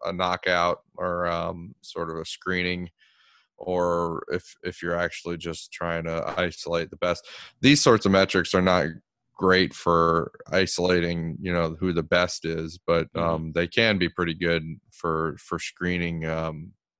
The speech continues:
Speaker 1: for screening purposes. And,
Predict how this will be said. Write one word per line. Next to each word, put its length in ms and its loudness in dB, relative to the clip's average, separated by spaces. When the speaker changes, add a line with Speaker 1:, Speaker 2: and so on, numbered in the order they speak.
Speaker 1:
for 200 -10
screening 460 -4
purposes. 600 -6
And, 460 0